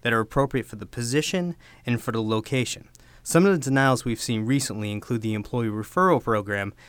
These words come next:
that, um, for employers who don't, that are relatively small employers, the Department of Labor feels that you're not gonna get the most amount of applicants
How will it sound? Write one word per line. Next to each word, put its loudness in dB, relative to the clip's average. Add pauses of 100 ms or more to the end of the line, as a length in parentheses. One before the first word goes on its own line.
(180)
that, 0 (500)
um, 0 (160)
for 0
employers 2
who -2
don't, 0 (300)
that 0
are 2
relatively 0
small 0
employers, 0 (320)
the -2
Department 2
of 0
Labor 0
feels -2
that -4
you're -2
not 0
gonna -4
get -4
the -6
most -4
amount -2
of -6
applicants -6